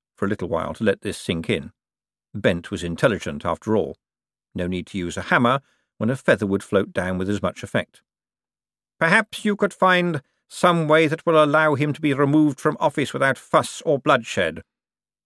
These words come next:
"There must be something," he prompted. "No one just steps out of nowhere,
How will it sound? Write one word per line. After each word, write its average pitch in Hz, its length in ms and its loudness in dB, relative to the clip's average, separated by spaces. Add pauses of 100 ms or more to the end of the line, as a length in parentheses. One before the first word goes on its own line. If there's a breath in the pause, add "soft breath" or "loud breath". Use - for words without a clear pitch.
(120)
"There 131 140 2
must 135 300 0
be 120 100 -2
something," 127 600 0 (440)
he 98 80 -10
prompted. - 420 -8 (720)
"No 185 220 6
one 156 400 4 (300)
just 127 380 2
steps - 360 0
out 127 160 0
of 123 140 -8
nowhere, 113 580 -2